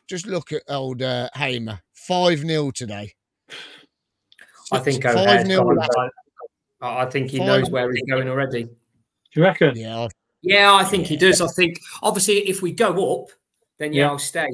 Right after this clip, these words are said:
Speaker 2: But I think, um, as a contingency, I think he knows where he's going. Um, and I think he, he's got something lined up. And if he goes on a free, um,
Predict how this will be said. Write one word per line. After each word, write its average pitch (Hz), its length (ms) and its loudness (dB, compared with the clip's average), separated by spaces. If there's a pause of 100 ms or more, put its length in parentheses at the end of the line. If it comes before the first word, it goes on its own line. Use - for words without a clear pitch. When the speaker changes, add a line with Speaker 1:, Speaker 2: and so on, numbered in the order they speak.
(140)
Speaker 2:
But 143 120 -8
I 147 80 -2
think, 143 440 -10 (760)
um, 139 640 -6
as 143 120 -8
a 139 60 -12
contingency, 135 1120 -8
I 151 120 -10
think 143 240 -10
he 135 100 -16
knows 131 320 -8
where 120 180 -8
he's 117 140 -12
going. 120 500 -10 (220)
Um, 120 600 -12 (420)
and 131 140 -10
I 127 40 -6
think - 640 -12 (180)
he, 131 680 -8
he's 135 220 -6
got - 180 -6
something 131 420 -4
lined 127 360 -4
up. 139 220 -4 (240)
And 131 160 -4
if 131 100 -8
he 139 100 -8
goes 139 280 -2
on 131 120 -6
a 117 40 -8
free, 135 440 -2 (680)
um, 135 640 -2